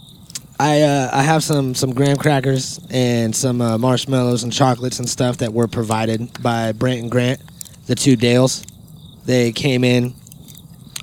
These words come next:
brought us some stuff, so we're gonna cook up some s'mores in a little bit. But before we do that,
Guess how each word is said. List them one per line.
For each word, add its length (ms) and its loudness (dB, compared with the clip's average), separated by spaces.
brought 260 4
us 120 0
some 120 -6
stuff, 280 0
so 100 0
we're 120 6
gonna 220 2
cook 280 2
up 100 2
some 140 -2
s'mores 420 2
in 60 -2
a 40 -2
little 200 6
bit. 200 0
But 480 0
before 280 0
we 100 4
do 120 4
that, 320 2